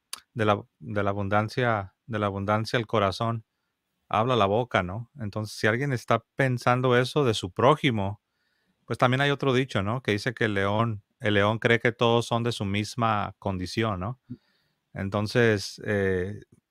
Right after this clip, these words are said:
repito, no sé quién lo haya dicho, pero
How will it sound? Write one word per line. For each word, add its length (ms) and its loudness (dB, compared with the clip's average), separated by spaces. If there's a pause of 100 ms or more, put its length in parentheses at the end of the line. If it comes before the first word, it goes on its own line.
(540)
repito, 520 4
no 120 4
sé 140 0
quién 160 4
lo 80 6
haya 180 8
dicho, 320 2
pero 300 0